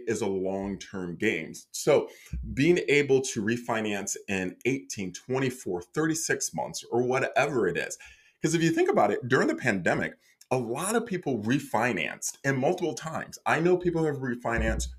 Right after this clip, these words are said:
twice in twenty twenty-one, okay? And they've only purchased the home just a few years prior to that.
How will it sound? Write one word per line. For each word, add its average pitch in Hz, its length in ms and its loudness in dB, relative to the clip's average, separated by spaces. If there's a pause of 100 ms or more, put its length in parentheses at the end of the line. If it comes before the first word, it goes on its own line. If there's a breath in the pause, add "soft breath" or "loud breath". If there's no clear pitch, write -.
(100)
twice - 480 -2 (300 soft breath)
in 107 160 2
twenty 120 340 0
twenty-one, 98 640 -4 (380 loud breath)
okay? 110 320 4 (320 loud breath)
And 143 180 8
they've 139 140 6
only 151 240 4
purchased 123 400 -2
the 143 80 0
home 127 340 2
just - 320 -2
a 98 40 -2
few 117 220 0
years 101 280 2
prior 95 320 2
to - 160 -8
that. 50 260 -6